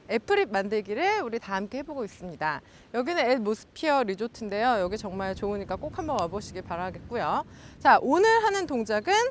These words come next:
스쿼트를 하면서 애프립을 계속 지속적으로 만들어주되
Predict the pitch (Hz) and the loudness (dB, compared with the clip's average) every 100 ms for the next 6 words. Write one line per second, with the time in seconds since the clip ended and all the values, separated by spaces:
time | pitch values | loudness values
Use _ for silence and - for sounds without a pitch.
0 | - - - - 539 523 427 392 381 370 | -4 -18 -20 2 4 4 2 2 2 0
1 | 349 330 247 208 320 - - - 320 302 | -4 -2 2 4 4 4 -2 -2 -2 -2
2 | 262 339 392 440 508 508 - - 240 - | -2 0 2 2 -2 -6 -14 -18 -10 -6
3 | 262 - - 240 302 - 269 240 202 175 | -6 -8 -10 -8 -6 0 0 2 2 0
4 | 190 220 220 214 202 294 240 | 0 0 0 -2 4 6 6